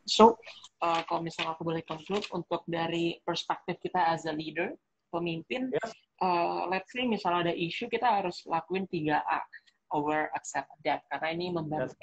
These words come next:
Speaker 1: kita untuk, uh, menjadi pemimpin yang lebih relevan. Uh, selanjutnya, uh, this is the, uh, crucial part.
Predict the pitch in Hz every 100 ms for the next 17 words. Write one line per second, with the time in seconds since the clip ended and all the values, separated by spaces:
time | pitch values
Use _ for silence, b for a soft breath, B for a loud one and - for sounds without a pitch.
0 | 147 - 214 226 160 156 226 220 _ _
1 | _ _ _ 151 147 - - _ _ _
2 | 180 _ _ 180 185 180 226 202 190 190
3 | 214 190 175 175 170 180 - 147 143 -
4 | b b b - 170 165 165 160 170 170
5 | 170 165 - 214 240 254 - _ _ _
6 | - 180 165 170 170 220 - 151 - _
7 | _ _ _ _ 147 135 - - 165 -
8 | 156 - 180